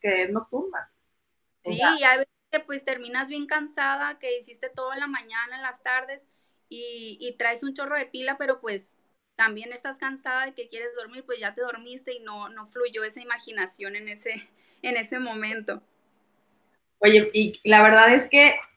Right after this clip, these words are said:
Speaker 1: esta parte sí es bien importante para gestionar todo, es, qué bueno que nos dices, Frida, es esta parte del autoconocimiento y la gestión de, de saber tus tiempos,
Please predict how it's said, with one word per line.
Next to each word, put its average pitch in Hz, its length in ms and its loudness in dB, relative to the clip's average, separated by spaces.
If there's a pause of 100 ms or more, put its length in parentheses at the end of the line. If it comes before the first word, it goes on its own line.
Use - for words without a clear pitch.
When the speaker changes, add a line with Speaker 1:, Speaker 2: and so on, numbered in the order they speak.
(220)
Speaker 1:
esta 233 320 4
parte 254 520 6 (100)
sí 220 140 8
es 226 140 8
bien 233 140 4
importante 208 520 2
para 220 220 6
gestionar 190 500 0
todo, 214 540 6
es, 185 400 2 (320)
qué 214 100 2
bueno 214 280 6
que 220 80 4
nos 185 200 0
dices, 180 280 0
Frida, 190 440 6
es 190 220 2
esta 196 300 -4
parte 190 260 2
del 190 100 2
autoconocimiento 170 920 -2
y 202 80 4
la 160 240 6
gestión 175 560 0
de, 170 300 2
de 156 180 -2
saber 170 380 2
tus 208 200 0
tiempos, 190 540 4